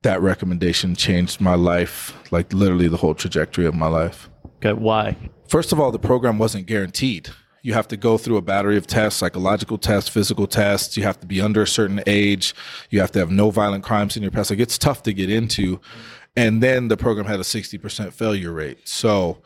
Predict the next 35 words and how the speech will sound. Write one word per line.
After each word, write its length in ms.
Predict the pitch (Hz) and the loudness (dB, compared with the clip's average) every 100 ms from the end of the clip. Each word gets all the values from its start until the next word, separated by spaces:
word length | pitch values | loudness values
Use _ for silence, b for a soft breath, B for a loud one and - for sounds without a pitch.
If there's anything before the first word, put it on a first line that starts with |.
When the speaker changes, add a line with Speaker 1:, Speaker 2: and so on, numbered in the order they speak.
| B B B | B B B
Speaker 1:
there 140 | 120 | 2
was 160 | 151 151 | 2 4
no 160 | 160 135 | 2 2
guarantee 480 | 113 120 110 120 | 0 -4 -4 -2
that 100 | 113 | 2
I 20 | 110 | 0
was 120 | 101 | 2
gonna 180 | 104 101 | -2 0
get 140 | 98 | 0
in. 320 | 101 104 104 - - - _ B B B | 2 2 -2 -8 -20 -20 _ B B B
It's 140 | 113 98 | -6 0
based 280 | 113 123 - | 0 0 0
on 80 | |
the 60 | 110 | 0
Army's 340 | 92 127 127 | 2 2 0
boot 240 | - 117 110 | 0 0 2
camp, 240 | 123 110 | 2 2
and 80 | 110 | 0
it 60 | 92 | -4
was 140 | 98 | -2
run 240 | 107 107 | 0 2
by 260 | 101 98 95 | 2 2 0
current 420 | - 147 151 147 | 0 2 2 2
and 160 | 110 98 | -2 -2
ex-military 760 | 101 101 - 101 98 - 95 87 | -2 -2 -2 -2 -2 -2 0 0
staff, 440 | - 90 87 87 | 0 0 0 0
so 420 | - 98 87 82 85 | -2 -2 -2 -4 -4
Marines, 560 | 87 90 95 87 82 | -2 0 2 0 -2
Army, 560 | - 101 95 87 85 85 | -2 0 2 2 0 0
Air 160 | 98 90 | 0 0
Force 340 | - 90 85 | 0 0 0
guys. 460 | - 90 85 82 - B B B B B | 0 0 2 0 -6 B B B B B
It 60 | 113 | 0
was 120 | 110 | 2
hard. 480 | - 147 78 - | 2 0 -2 -8